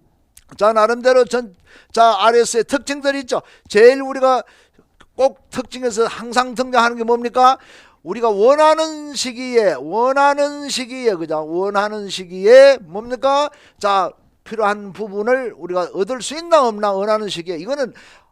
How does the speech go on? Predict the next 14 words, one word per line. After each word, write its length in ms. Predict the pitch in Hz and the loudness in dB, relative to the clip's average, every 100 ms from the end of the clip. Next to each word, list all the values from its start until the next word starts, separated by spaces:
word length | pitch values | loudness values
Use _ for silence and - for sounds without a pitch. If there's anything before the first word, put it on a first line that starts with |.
| _ _ 117 | _ _ _
위성은 640 | 143 151 185 190 185 160 | -18 -12 -10 -8 -8 -8
뭡니까? 420 | 139 151 147 147 - | -10 -12 -8 -8 -8
주기적으로 560 | 180 269 294 254 190 | -10 -8 -6 -6 -6
돌고 460 | 139 170 262 302 285 | -2 0 0 0 -2
있죠. 220 | - 123 - _ | -6 -14 -16 _
돌고 340 | 147 220 262 285 | -4 -2 -2 -4
있는데 380 | 285 277 226 156 | -4 -6 -4 -4
반복은 600 | - 202 285 330 330 285 | -2 -4 -2 -2 0 0
되지만은 540 | 285 269 254 202 170 | -4 -2 -2 -2 -4
원하는 600 | 143 202 277 302 330 330 | -4 0 2 2 0 -4
시기에는 580 | 233 269 254 226 196 165 | -6 -4 -4 -4 -6 -6
내가 340 | 165 170 165 - _ | -4 -2 -4 -8 _
필요한 640 | - 180 156 156 147 127 _ _ _ _ | -10 -6 -6 -8 -20 -20 _ _ _ _
자원들을 720 | 147 147 147 135 180 247 190 | -14 -12 -12 -8 -6 -6 -10